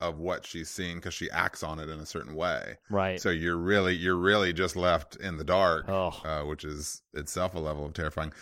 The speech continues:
Speaker 1: I don't think it's this episode. I think it's the Shirley episode, but I do love the conversation between Theo and Shirley on the bed when Shirley's pondering how to tell her kids about
Speaker 2: It's this episode.
Speaker 1: Nell's death.
Speaker 2: It's
Speaker 1: Is
Speaker 2: tou-,
Speaker 1: it?
Speaker 2: yeah, it's
Speaker 1: Okay.
Speaker 2: Touch. Mm-hmm. Yeah, because
Speaker 1: That you just,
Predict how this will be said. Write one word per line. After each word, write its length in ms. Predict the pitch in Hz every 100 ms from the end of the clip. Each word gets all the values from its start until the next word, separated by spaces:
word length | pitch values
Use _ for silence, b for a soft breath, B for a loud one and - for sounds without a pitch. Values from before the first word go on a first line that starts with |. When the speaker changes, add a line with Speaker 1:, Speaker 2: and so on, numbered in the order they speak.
| B
Speaker 1:
I 80 | -
don't 120 | 185 190
think 140 | 170
it's 80 | 131
this 180 | 139 143
episode. 280 | 120 120
I 40 | 95
think 160 | 131
it's 100 | 139
the 80 | 104
Shirley 300 | - 120 113
episode, 400 | 95 82 98 90
but 80 | 95
I 80 | 113
do 160 | 117
love 420 | 104 95 98 92 78
the 120 | 82
conversation 640 | - 95 85 85 90 87
between 240 | 80 85 80
Theo 320 | 90 85 82
and 120 | 80
Shirley 300 | - 85 82
on 160 | 80 80
the 80 |
bed 320 | 76 80 82 87 b b b
when 340 | - 85 78 76
Shirley's 480 | - 87 82 78
pondering 460 | - 87 85 80 80
how 240 | 82 80
to 80 | 80
tell 240 | 78 85 80
her 100 | 85
kids 340 | 85 82 80
about 140 | 85
Speaker 2:
It's 100 | 170 -
this 200 | 147 113
episode. 340 | 98 - 98
Speaker 1:
Nell's 340 | 87 87 90
death. 320 | - 92 87 -
Speaker 2:
It's 160 | 127 120
Speaker 1:
Is 100 | 151
Speaker 2:
tou-, 100 | 135
Speaker 1:
it? 60 |
Speaker 2:
yeah, 160 | 123 98
it's 120 | 90
Speaker 1:
Okay. 80 | 113
Speaker 2:
Touch. 300 | - 80 - -
Mm-hmm. 260 | 107 123 143 -
Yeah, 180 | 117
because 420 | 101 147 165 165 139
Speaker 1:
That 80 |
you 120 | 92 87
just, 280 | 90 -